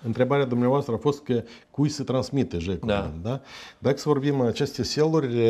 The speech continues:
Speaker 1: este o <clears throat> percepere greșită că dânsii sunt proprietarii blocurilor. Selul este un instrument al de pro-,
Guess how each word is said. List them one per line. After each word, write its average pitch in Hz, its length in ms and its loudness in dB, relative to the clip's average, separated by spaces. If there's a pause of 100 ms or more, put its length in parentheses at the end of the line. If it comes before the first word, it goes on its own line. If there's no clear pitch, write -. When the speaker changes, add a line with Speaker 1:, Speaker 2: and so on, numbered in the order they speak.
(380)
Speaker 1:
este 135 280 -2
o 123 440 6 (260)
<clears throat> 107 400 0
percepere 127 480 2
greșită 131 560 0
că 113 480 2 (160)
dânsii 139 300 0
sunt 123 180 -6
proprietarii 117 580 0
blocurilor. 87 540 0 (840)
Selul 175 420 0
este 139 260 0
un 131 80 2
instrument 120 840 0
al 113 140 2
de 113 100 -2
pro-, 117 220 0